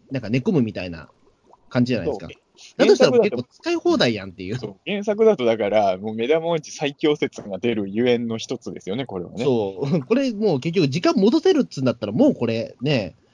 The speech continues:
Speaker 2: うん。
Speaker 1: 誰も勝てないじゃんっていう。ええ。
Speaker 2: いや、だからこのさ、時間戻ってなんとかする話っていうのは、まあ、その漫画とか映画では結構あるじゃないですか。
Speaker 1: うん。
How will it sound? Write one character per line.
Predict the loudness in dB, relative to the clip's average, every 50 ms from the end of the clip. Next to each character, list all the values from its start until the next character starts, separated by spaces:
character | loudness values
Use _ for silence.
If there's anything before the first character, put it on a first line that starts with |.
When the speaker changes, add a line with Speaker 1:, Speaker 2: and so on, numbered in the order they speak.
| _ _ _ -10
Speaker 2:
う | -6
ん。 | -6 -6 -6 -6 -8 -6 -2
Speaker 1:
誰 | 0 2 2
も | 2
勝 | 0 0 0 2
て | 2
な | 2 4 2
い | 2
じ | 0 0
ゃ | -4
ん | -8 -10
っ | -10
て | -10
い | -10 -8 -8 -10 -12
う。 | -14 -14 _ -10
え | -4
え。 | 0
Speaker 2:
い |
や、 | 0 2
だ | 2 2
か | 0 -2
ら | -6
こ | -6 -4 -2
の | -2 2
さ、 | 2 2 0
時 | 0 -2 -6
間 | -2 2 2 2 2 2 0
戻 | -2 -2 -2 0 0 -2
っ | -2
て | _ _ _ 0 2 4 4 4
な | 4 2 -2
ん | -2
と | -4 -8 -6
か | -4 -4 -4
す | -4 -4 -6
る | -6 -4
話 | -4 -4 -4 -6 -6 -6 -6 -6
っ | -6
て | _ -4 -2 -2
い |
う | 0
の | 0
は、 | 0 0
ま | 0 0 -2 -2
あ、 | -2
そ | -4 -4
の | -4 -2 -2 -2 -2
漫 | 0 2 2 2 2 0
画 | -2 -2
と | 0 0 2
か | 4 4
映 | 4 4 4
画 | 4 2
で | 2
は | 2
結 | 0 -2 -4 -2 _
構 | 4 6 6
あ | 6
る | 4 0
じ | -6
ゃ | -6
な | -6 -8 -12
い | -14
で | -16 -20
す | -14 -6
か。 | -2 0 2 4
Speaker 1:
う | 4
ん。 | 4 2 2 -2 -8